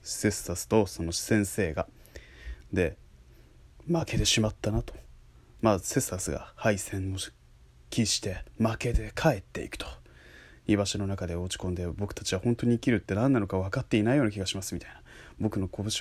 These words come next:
本当にこの先届くのだろうか」っていう不安を吐露するわけですけれども、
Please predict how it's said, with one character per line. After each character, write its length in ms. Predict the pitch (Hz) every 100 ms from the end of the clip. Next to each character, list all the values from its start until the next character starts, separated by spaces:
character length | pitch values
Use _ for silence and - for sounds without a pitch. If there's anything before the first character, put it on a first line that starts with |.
| 117
本 140 | 123
当 80 | -
に 80 | -
こ 60 | -
の 80 |
先 140 | 143 -
届 260 | - 180
く 60 | 247
の 80 | 120
だ 100 | 92
ろ 80 | 85
う 60 |
か」 140 | - -
っ 0 | - -
て 80 | -
い 20 |
う 60 | - - - - - -
不 200 | 104 110
安 120 | 107
を 0 |
吐 140 | -
露 120 | 151
す 160 | 123 -
る 60 | -
わ 80 |
け 80 | -
で 80 | -
す 100 | -
け 60 | -
れ 80 |
ど 80 |
も、 60 | 62